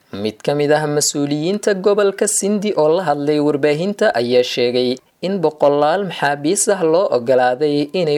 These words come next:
u baxaan barxadda xabsiga dhul gariirada awgood, kadibna ay adkaatay in la wada xakameeyo maxaabiistaas, kuwaasoo uu sheegay inay gaarayeen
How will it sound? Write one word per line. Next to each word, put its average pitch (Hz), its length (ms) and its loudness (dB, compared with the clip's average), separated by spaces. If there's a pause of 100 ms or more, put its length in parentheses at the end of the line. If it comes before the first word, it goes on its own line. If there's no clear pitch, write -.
u 202 80 0
baxaan 185 560 -2
barxadda 190 560 0
xabsiga 151 720 0
dhul 151 240 -2
gariirada 156 640 0
awgood, 123 480 2 (240)
kadibna 196 480 -2
ay 123 240 0
adkaatay 143 800 0
in 196 160 -4
la 151 160 4
wada 151 240 0
xakameeyo 127 880 0
maxaabiistaas, 147 1200 -2
kuwaasoo 151 800 0
uu 131 80 0
sheegay 143 720 0
inay 147 320 0
gaarayeen 170 720 2